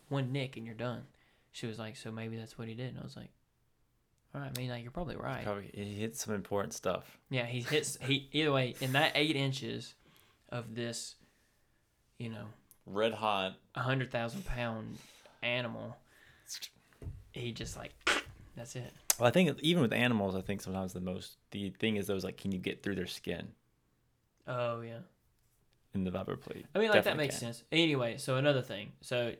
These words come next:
Speaker 1: again, off topic. Um, so <laughs> how did, how did the Jawas know that this Suka egg is in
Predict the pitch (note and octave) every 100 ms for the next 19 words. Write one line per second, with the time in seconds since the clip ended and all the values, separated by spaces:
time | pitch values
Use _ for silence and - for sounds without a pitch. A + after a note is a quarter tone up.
0 | - - - - A#2 A2+ - A2 - G2+
1 | - - _ _ _ _ _ _ _ _
2 | _ C3+ C3 B2 A2+ - - D3 C3+ -
3 | C3 C3+ - - - - F3+ G3+ G3+ F3
4 | D3+ - D#3 E3 D#3 C#3 A#2+ A#2+ C3 C3
5 | A#2+ A2+ B2 A#2+ A2+ A2 C3 - _ _
6 | - - - - - - B2+ A#2+ B2 A#2
7 | - D3 C#3+ - G2+ B2 - _ _ _
8 | - A#2 A2+ - - _ _ _ - A#2
9 | C#3 B2 A#2+ A#2 A2